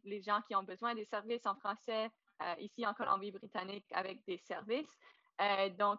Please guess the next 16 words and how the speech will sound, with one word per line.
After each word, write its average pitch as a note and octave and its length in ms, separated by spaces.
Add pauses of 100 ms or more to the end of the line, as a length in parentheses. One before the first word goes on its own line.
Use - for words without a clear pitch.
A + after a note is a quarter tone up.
ma F3+ 120
prochaine D4+ 420
question, A3 400 (100)
c'est, G#3+ 300
oui, A3 320
qu'est-ce, - 400
quels B3 180
sont B3+ 120
les B3 160
services B3 440
que, G#3 300
que A3 140
vous G3 200
recherchez, G#3 640 (440)
euh, F3 280 (180)
à, F3+ 420